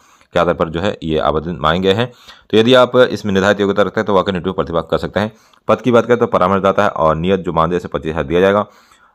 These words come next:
अनिवार्य अग-, योग्यता की बात करें तो केंद्र, राज्य सरकार, स्वायत्त शासी संस्था से सेवानिवृत्त अधिकारी, अर्थात आप रिटायरमेंट कर्मचारी हैं, तभी आप इस वॉक इन इंटरव्यू प्रतिभा कर सकते हैं। औषधीय एवं सुगंध पादप क्षेत्रों में औष-, अ, कार्य,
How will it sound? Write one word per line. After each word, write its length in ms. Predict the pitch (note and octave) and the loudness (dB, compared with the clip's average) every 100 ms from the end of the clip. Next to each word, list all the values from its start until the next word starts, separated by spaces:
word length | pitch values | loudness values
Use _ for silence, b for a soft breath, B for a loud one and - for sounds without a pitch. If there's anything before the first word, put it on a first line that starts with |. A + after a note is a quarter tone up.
| - | 0
अनिवार्य 500 | A2 C3 C#3 C3+ - | 2 4 2 0 -4
अग-, 120 | F2+ G2 | -4 -2
योग्यता 340 | G2 A2+ B2+ | 0 2 2
की 120 | B2+ A#2 | 2 2
बात 140 | G#2+ | 2
करें 140 | B2 | 0
तो 80 | A#2+ | -4
केंद्र, 380 | A#2 - A2 A#2 | -6 -2 0 0
राज्य 300 | E2 F#2+ G2+ | 2 0 0
सरकार, 480 | - F#2 G2 G#2+ b b b b _ _ | -6 0 0 0 b b b b _ _
स्वायत्त 360 | - G2+ A2 A#2+ | -4 0 0 -2
शासी 280 | A#2 A2 A2+ | -2 -2 -4
संस्था 300 | G2+ F#2+ G2+ | -4 -2 -2
से 100 | G#2 | -2
सेवानिवृत्त 520 | - F#2 G2 G2+ G2+ | -2 0 0 -2 -4
अधिकारी, 360 | D#2+ D2+ D2 | -4 -2 -2
अर्थात 300 | C#2 D2+ E2 - - | -2 -4 -4 -6 -2
आप 280 | C#2 C#2+ | 0 0
रिटायरमेंट 400 | D#2+ F2 A2 A2 | -2 0 2 0
कर्मचारी 380 | F#2+ E2+ D#2+ E2 | -2 -2 -2 -2
हैं, 100 | G2+ B B B | -2 B B B
तभी 200 | - B2+ | 0 4
आप 140 | C3+ G2+ - | 4 2 -2
इस 260 | G2 - | -6 -2
वॉक 160 | F#2 F2+ | 0 0
इन 60 | |
इंटरव्यू 160 | G2 F#2 | 0 -2
प्रतिभा 240 | E2 E2 | -4 -2
कर 160 | D#2+ G2+ | 0 0
सकते 200 | G2+ A2+ | -2 -2
हैं। 160 | A2+ b b b | -2 b b b
औषधीय 380 | - G#2 A#2 B2+ | 0 2 2 4
एवं 200 | A2+ A2+ | 4 2
सुगंध 380 | A2+ G2 A2 A#2 | -2 0 0 0
पादप 320 | A2 F2 F#2 | 2 2 2
क्षेत्रों 280 | - F2+ F2+ | -2 -4 -4
में 100 | F2+ | -4
औष-, 160 | - E2 | -4 -6
अ, 60 | |
कार्य, 500 | E2 D#2+ D#2 - E2+ | -4 -2 -2 0 2